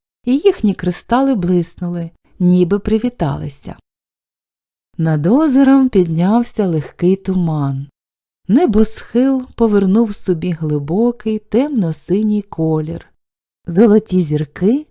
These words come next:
і срібний місяць. Усе стало на свої місця.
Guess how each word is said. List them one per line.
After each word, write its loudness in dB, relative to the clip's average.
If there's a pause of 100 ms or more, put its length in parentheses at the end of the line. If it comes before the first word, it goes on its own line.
(120)
і 4
срібний 0
місяць. -2 (300)
Усе -2
стало -2
на 0
свої -6
місця. -10